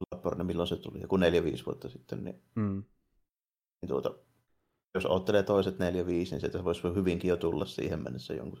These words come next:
Speaker 1: jonkun
Speaker 2: Niin.
Speaker 1: sortin remake.
Speaker 2: Ehkä. E-, esim vaikka sen studion toimesta, joka teki ton, tota, Demon's Soulsin uuden version, ehkä se voisi
Speaker 1: Mm,
Speaker 2: tehdä
Speaker 1: no
Speaker 2: jonkun uuden
Speaker 1: vaikkapa joo.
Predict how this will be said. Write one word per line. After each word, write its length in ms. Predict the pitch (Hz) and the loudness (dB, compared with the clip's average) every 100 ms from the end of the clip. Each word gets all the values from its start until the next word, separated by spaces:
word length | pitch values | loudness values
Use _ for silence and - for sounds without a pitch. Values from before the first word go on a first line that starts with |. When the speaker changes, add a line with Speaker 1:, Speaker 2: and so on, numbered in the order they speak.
| - | -2
Speaker 1:
jonkun 240 | 82 170 | 0 2
Speaker 2:
Niin. 100 | 180 | 0
Speaker 1:
sortin 260 | 175 - - - - _ _ _ _ _ _ | -2 -4 -10 -16 -20 _ _ _ _ _ _
remake. 500 | 80 87 85 - 87 - - _ _ | -2 0 -4 -8 -14 -14 -20 _ _
Speaker 2:
Ehkä. 380 | 120 101 - 123 - - - - | -2 -2 -2 -4 -4 -16 -16 -8
E-, 100 | 110 - | -6 0
esim 200 | 117 117 | 2 4
vaikka 180 | 113 - | 2 2
sen 140 | 117 | 0
studion 280 | 107 107 104 | 2 2 2
toimesta, 320 | 95 95 92 | 4 2 2
joka 180 | 101 95 | 0 0
teki 260 | 90 - 92 | 0 -2 -2
ton, 260 | 95 90 | 0 -2
tota, 600 | 90 87 - 90 87 87 87 - 110 | -2 -4 0 2 4 0 -4 -2 2
Demon's 180 | 98 | 2
Soulsin 300 | 90 85 85 | 2 -2 -2
uuden 240 | 85 82 78 | -2 -2 -4
version, 320 | 78 - 76 | -4 -6 -6
ehkä 140 | 80 | -6
se 120 | 85 85 | -4 -2
voisi 180 | 87 | -2
Speaker 1:
Mm, 20 | 90 | -2
Speaker 2:
tehdä 140 | 87 | -2
Speaker 1:
no 40 | |
Speaker 2:
jonkun 160 | 104 98 | -2 0
uuden 100 | 101 | 2
Speaker 1:
vaikkapa 300 | 92 98 107 | 2 0 -4
joo. 180 | 98 | -4